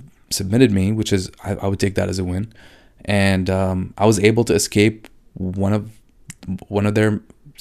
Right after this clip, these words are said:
like, s-, some of their positions. And I knew,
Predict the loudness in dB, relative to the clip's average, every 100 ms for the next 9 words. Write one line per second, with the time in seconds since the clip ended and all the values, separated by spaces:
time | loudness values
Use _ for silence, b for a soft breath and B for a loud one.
0 | -12 -8 -8 -12 -16 -12 -4 2 4 4
1 | 2 0 0 -2 -4 -6 b b b b
2 | b b -4 0 0 0 2 6 6 6
3 | 2